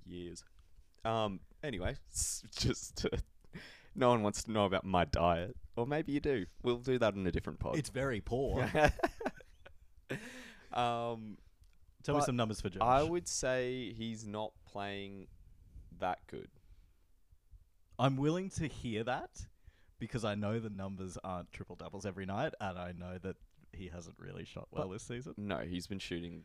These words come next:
Speaker 1: pretty poorly. I mean, I, I don't wanna be too harsh on him 'cause it's sophomore year. Like, there's still room for improvement, obviously. But, um, this month, he's got thirteen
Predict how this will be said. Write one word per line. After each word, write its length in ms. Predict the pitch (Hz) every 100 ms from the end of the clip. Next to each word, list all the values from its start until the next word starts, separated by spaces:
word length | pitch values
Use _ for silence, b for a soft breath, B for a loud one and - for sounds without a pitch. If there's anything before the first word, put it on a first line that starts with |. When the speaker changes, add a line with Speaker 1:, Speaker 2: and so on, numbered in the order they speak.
| -
Speaker 1:
pretty 260 | 82 - -
poorly. 460 | - 82 80 78 -
I 80 | 113
mean, 200 | 131 139 90 -
I, 140 | 131 - 127
I 160 | 131
don't 140 | 143 170
wanna 120 | 165
be 80 | 117
too 280 | - 101 110
harsh 280 | 107 113 113
on 120 | 113
him 220 | 113 117 -
'cause 160 | 92
it's 260 | - - -
sophomore 540 | - - 110 - 95 85
year. 360 | 90 92 95
Like, 240 | 92 87 -
there's 140 | 110 -
still 220 | 139 131
room 280 | 101 101 101
for 140 | -
improvement, 680 | 90 - 85 82 - 85 80 - B B B -
obviously. 640 | 82 90 87 - 85 85 -
But, 260 | 87 - - B B B - -
um, 340 | 101 98 98 - - - - - - -
this 380 | - 147 - -
month, 540 | 101 110 151 - - -
he's 460 | 110 110 101 101 -
got 300 | - 87 - - - - - -
thirteen 640 | 117 123 - 123 113 110